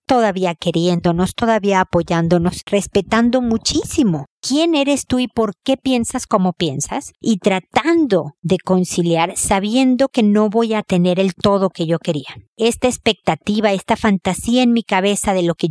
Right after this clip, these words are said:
yo iba a tener, voy a tener que reformarla, reconfigurarla, ponerle otro nombre y verla desde otro ángulo para poder seguir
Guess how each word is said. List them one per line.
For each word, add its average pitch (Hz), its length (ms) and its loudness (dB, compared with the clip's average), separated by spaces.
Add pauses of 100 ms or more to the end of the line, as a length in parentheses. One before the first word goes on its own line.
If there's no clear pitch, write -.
yo 220 220 0
iba 196 280 -2 (140)
a 160 120 -6
tener, 180 340 2 (340)
voy 185 380 0
a 214 80 0
tener 175 460 -2
que 190 180 2
reformarla, 185 1000 0 (160)
reconfigurarla, 190 1300 0
ponerle 214 760 2
otro 208 340 2
nombre 185 400 2
y 180 100 2
verla 190 380 0
desde 170 280 0
otro 180 200 0
ángulo 208 400 2
para 202 300 2 (120)
poder 175 340 0
seguir 170 420 -2